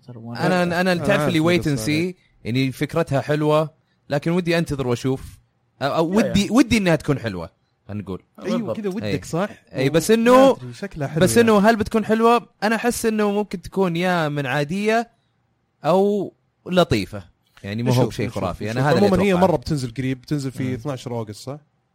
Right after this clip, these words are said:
Speaker 1: تسعة أغسطس على بي إس فور،
Speaker 3: آه.
Speaker 1: اثناعش على البي سي.
Speaker 3: آه، أوكي،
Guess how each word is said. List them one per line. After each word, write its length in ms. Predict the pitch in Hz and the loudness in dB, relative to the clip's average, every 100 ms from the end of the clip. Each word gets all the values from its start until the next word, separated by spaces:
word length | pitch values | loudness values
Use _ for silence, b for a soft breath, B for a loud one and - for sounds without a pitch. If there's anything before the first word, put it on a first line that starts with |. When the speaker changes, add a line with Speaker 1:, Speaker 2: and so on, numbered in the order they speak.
| _ 143 | _ -8
Speaker 1:
تسعة 360 | 170 160 151 143 | -4 -2 0 -2
أغسطس 260 | 143 - | -2 -6
على 80 | 131 - | -4 0
بي 100 | 147 | 0
إس 120 | - | 2
فور، 240 | 175 202 | 4 4
Speaker 3:
آه. 40 | 185 | 2
Speaker 1:
اثناعش 380 | 170 165 160 | -4 -4 -4
على 80 | 139 | -6
البي 140 | 135 131 | -6 -6
سي. 220 | 113 107 _ _ 147 | -6 -12 _ _ -8
Speaker 3:
آه، 260 | 143 120 | -6 -6
أوكي، 340 | 120 - 104 | -10 -14 -16